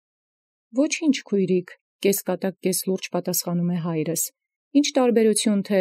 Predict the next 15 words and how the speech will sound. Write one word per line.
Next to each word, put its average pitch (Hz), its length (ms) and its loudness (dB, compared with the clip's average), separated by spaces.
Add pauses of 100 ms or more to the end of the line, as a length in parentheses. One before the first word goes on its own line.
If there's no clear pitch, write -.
(140)
ինչպես 233 400 2
կուտենք 175 540 -2
գառան 165 400 0
միսը, 160 400 0 (460)
դուք 285 200 0
էլ 330 80 2
համեցեք»։ 175 640 0 (1160)
«Տեսնես, 196 380 0
որտեղից 190 480 0
իմացան, 160 480 -2
որ 156 240 0
մենք 156 220 -4
մատաղ 165 340 -4
ենք 151 240 -6
արել», 147 260 -2